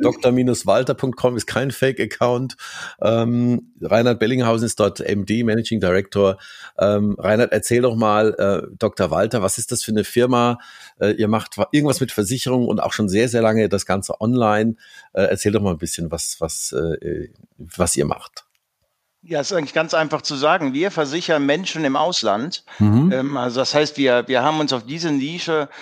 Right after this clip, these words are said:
Speaker 2: äh, die haben wir besetzt schon vor vielen, vielen Jahren. Und, äh, tatsächlich gibt es viele, viele Gründe, warum man ins Ausland reist. Und Auslandreisen ist, äh, Ausland ist überall.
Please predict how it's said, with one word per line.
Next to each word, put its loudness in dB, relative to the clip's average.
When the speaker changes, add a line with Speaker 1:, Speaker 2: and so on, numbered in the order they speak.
Speaker 2:
äh, -6
die 0
haben 0
wir -2
besetzt -2
schon -4
vor -6
vielen, -4
vielen -2
Jahren. 2
Und, -2
äh, -2
tatsächlich -2
gibt -4
es 0
viele, -4
viele -2
Gründe, 2
warum 2
man 2
ins -2
Ausland -2
reist. 0
Und -2
Auslandreisen 0
ist, -8
äh, -2
Ausland -4
ist -8
überall. -2